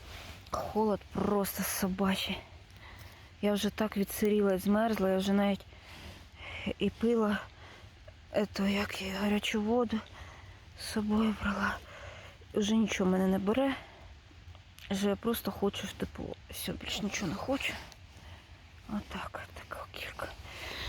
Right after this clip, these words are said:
Кілька лисичок ще знайшла, десь ще тут бачила. О,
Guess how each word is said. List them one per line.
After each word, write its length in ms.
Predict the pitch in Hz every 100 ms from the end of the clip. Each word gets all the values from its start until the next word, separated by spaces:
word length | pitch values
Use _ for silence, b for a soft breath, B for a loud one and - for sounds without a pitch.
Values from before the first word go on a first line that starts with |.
| B B
Кілька 400 | - 208 202 214
лисичок 540 | 208 - 214 - 214 -
ще 180 | -
знайшла, 540 | 196 202 208 - 294 277
десь 200 | 214 208
ще 180 | - 202
тут 220 | - 185
бачила. 600 | - 170 - - 202 202 B B B B B B B B -
О, 160 | 170